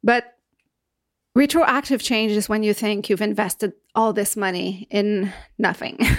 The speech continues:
It's when you think it doesn't work for you. It's when you think you're too rational for this to work.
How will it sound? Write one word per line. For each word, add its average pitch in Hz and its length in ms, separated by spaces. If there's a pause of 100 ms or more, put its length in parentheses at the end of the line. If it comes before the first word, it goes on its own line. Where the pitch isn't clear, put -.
(560)
It's - 200
when 233 160
you 226 100
think 226 300
it - 100
doesn't 208 300
work - 220
for - 120
you. 180 420 (360)
It's 214 180
when 247 160
you 226 100
think 208 260
you're - 100
too 208 220
rational 190 680
for - 160
this 175 240
to 214 100
work. - 540